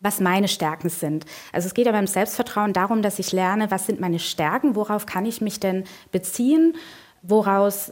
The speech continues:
bestehen die? Und da könnte ich zum Beispiel eben Freunde fragen, „Was denkt ihr, was sind meine Stärken?“, kann mir eine Liste erstellen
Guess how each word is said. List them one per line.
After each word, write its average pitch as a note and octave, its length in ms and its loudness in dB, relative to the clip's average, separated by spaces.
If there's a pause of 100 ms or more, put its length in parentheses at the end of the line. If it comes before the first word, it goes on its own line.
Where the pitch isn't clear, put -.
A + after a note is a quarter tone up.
bestehen B3+ 420 4
die? B3 180 4
Und G3 180 0
da F3+ 60 2
könnte A3+ 300 2
ich B3+ 100 0
zum A3 120 0
Beispiel G3+ 280 0
eben G3 140 0
Freunde F#3+ 380 2
fragen, F3+ 440 -2
„Was F3+ 160 -2
denkt F3+ 240 -2
ihr, A#3+ 140 0
was G#3+ 140 -4
sind G3 140 -6
meine F3 220 0
Stärken?“, A#3+ 560 0
kann F#3+ 180 -2
mir F3+ 60 0
eine F3 140 2
Liste B3+ 380 2
erstellen G#3+ 680 0